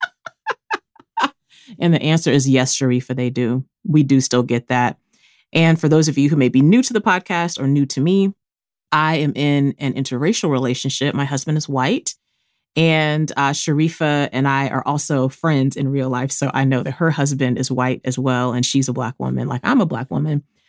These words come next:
So it is fascinating <laughs> the, the amount of times that people go through a lot of mental gymnastics they're doing to not think that this is your spouse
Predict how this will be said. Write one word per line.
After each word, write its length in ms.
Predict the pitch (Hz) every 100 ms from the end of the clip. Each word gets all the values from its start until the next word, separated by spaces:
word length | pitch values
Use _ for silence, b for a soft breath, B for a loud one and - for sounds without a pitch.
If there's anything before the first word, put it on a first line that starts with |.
| _ _
So 540 | - - 175 160 156 -
it 160 | 185 214
is 440 | 175 147 - - _
fascinating 1040 | _ - 160 175 165 127 107 110 80 82 196 - 349 - -
<laughs> 460 | 480 _ 440 453 _
the, 340 | 233 190 160 -
the 200 | 175 165
amount 260 | 185 196
of 140 | 170 -
times 400 | 165 160 160 -
that 320 | 139 139 - _ _ _ _ _
people 460 | - 196 180 170 156
go 240 | 147 160
through 240 | 160 156
a 20 | 127
lot 380 | 127 135 160
of 320 | 147 139 143 - _ _ _ _ _
mental 480 | - 139 170 190 190
gymnastics 840 | 151 139 135 139 156 - 135 - -
they're 200 | 135 131
doing 600 | 139 143 131 113 131 - _ _ _ - -
to 60 |
not 460 | 156 147 147 147 -
think 640 | - 175 143 120 - - -
that 380 | 139 143 131 139
this 240 | 151 -
is 220 | 139 127
your 140 | 131 113
spouse 800 | - - 117 - 160 - -